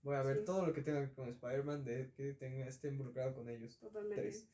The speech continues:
Speaker 2: Y ahora sí.
Speaker 1: Y ahora sí, por último,
Speaker 2: Tom.
Speaker 1: eh, vamos a hablar de todo lo que tiene que ver con Tom Holland.
Speaker 2: Sí.
Speaker 1: Que, pues, al final, quieras o no, es una película, la película se centra en Tom
Speaker 2: Tom
Speaker 1: Holland, él es el
Speaker 2: Holland.
Speaker 1: principal.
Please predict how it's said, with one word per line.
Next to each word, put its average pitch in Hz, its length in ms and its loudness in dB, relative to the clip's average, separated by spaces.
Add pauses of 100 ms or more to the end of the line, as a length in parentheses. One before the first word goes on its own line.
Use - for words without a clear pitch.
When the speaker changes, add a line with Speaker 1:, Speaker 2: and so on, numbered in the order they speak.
(440)
Speaker 2:
Y 240 100 -2
ahora 254 180 4
sí. 269 360 -2
Speaker 1:
Y 233 40 12
ahora 226 160 12
sí, 208 140 4
por 190 180 8
último, 226 560 6 (680)
Speaker 2:
Tom. - 140 0
Speaker 1:
eh, 160 80 4
vamos 180 220 8
a - 20 6
hablar 170 240 8
de 175 500 6 (320)
todo 170 120 4
lo 160 100 4
que 147 80 -2
tiene 160 160 2
que 151 100 4
ver 165 180 6
con 170 200 2
Tom 170 240 4
Holland. 208 460 10
Speaker 2:
Sí. 220 260 0 (160)
Speaker 1:
Que, 160 460 4
pues, - 120 -8
al 147 120 2
final, 190 300 6
quieras 175 260 6
o 160 40 6
no, 185 200 8
es 170 180 4
una 143 140 2
película, 143 400 4
la 139 60 2
película 151 340 4
se 135 100 0
centra 165 380 6
en 131 100 2
Tom 127 180 0
Speaker 2:
Tom 120 120 0
Speaker 1:
Holland, 107 160 2
él 120 80 2
es 123 160 2
el - 0 -
Speaker 2:
Holland. 131 160 0
Speaker 1:
principal. 147 540 2